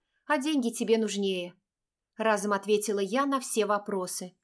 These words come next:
но по глазам Николая поняла, что ни в чём не убедила.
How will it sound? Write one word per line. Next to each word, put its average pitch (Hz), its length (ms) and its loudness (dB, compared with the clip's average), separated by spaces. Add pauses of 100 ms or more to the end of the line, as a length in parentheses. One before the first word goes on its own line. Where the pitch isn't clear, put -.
(300)
но 208 160 2
по 208 120 -2
глазам 202 380 2
Николая 202 460 2
поняла, 208 460 -2
что 262 220 -4
ни 214 120 2
в 208 80 -8
чём 269 260 0
не 262 120 0
убедила. 185 580 -4